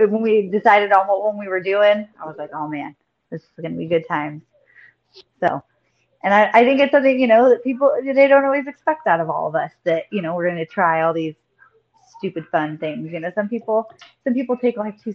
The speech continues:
seriously, and I feel like, you know, you gotta have fun and try new things, especially in a, in a pandemic where we're all stuck going crazy inside anyway. So why don't we be stuck inside going crazy, doing stupid stuff together?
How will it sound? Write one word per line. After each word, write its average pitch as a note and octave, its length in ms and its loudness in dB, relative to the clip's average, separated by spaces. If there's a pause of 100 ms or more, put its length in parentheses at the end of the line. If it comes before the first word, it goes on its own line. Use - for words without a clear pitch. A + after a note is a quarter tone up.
seriously, F#3 460 -6
and D3+ 100 -8
I D#3+ 80 -8
feel F#3 120 -6
like, F3 120 -8
you G#3+ 80 -6
know, G3 80 -6
you G3+ 120 -8
gotta A#3+ 220 -2
have A3 200 -4
fun E3 240 0
and D#3+ 140 -12
try G3 220 -4
new G3 60 -8
things, F#3 300 -8
especially G#3 560 -4
in F#3+ 140 -6
a, F3+ 200 2 (480)
in A#3 100 6
a G#3+ 40 4
pandemic A3 640 4
where F#3+ 420 6
we're G3+ 220 4
all G3 80 2
stuck G3+ 240 -2
going G3+ 240 2
crazy F#3+ 680 -4 (180)
inside G3 400 0
anyway. G#3 500 -2 (360)
So F3+ 180 4
why D#3 140 2
don't E3+ 120 0
we F3 100 -6
be F#3 160 -6
stuck F3 220 -4
inside F#3 400 -4
going D#3+ 320 -2
crazy, E3 320 -6
doing F3 260 -10
stupid G#3 280 -14
stuff C#4+ 220 -8
together? D4+ 380 -8